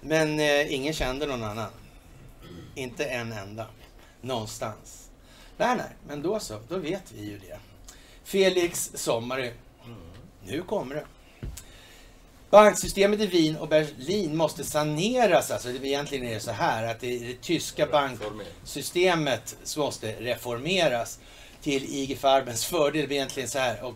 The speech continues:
Speaker 1: ordförande för kommittén för det tyska bankväsendets reformering, den hette faktiskt Marcus Laurentius Wallenberg, hette han.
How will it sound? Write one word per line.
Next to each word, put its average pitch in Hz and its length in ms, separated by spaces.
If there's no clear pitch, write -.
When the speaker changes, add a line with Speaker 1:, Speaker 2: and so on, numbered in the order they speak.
Speaker 1:
ordförande 165 520
för 139 220
kommittén 143 560
för 123 120
det 120 60
tyska 117 380
bankväsendets 143 840
reformering, 120 600
den 110 100
hette 120 260
faktiskt 110 420
Marcus 127 680
Laurentius 117 920
Wallenberg, 143 680
hette 135 280
han. 85 140